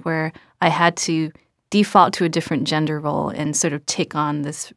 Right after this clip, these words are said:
firstborn son kind of role. So the firstborn son is traditionally, uh, a role that is privileged and has a h-, high status in Chinese, Taiwanese families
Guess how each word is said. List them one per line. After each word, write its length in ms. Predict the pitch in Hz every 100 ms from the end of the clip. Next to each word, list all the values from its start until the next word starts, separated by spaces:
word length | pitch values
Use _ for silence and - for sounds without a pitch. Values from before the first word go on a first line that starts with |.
| _
firstborn 800 | - 156 156 - - 151 135 156
son 500 | - 160 180 254 262 - -
kind 260 | - 214 214
of 140 | 214
role. 360 | 208 208 226 247
So 300 | - 196 185 - -
the 80 | 190
firstborn 440 | - 262 - 226
son 560 | 214 - 185 180 175 175 170
is 200 | 170 -
traditionally, 800 | 180 175 - 175 165 156 151 -
uh, 320 | 143 139 135 - - _
a 100 | 185
role 320 | 170 180 175 175
that 160 | 170
is 240 | 156 - - - 101 131 -
privileged 580 | - 208 208 196 185
and 120 | 151 156
has 180 | 170
a 60 | 170
h-, 80 | 175 -
high 200 | - 175
status 520 | - 156 160 160 -
in 340 | 147 156 -
Chinese, 400 | - 185 160 160
Taiwanese 460 | - 165 156 156 -
families 540 | 156 156 156 156 151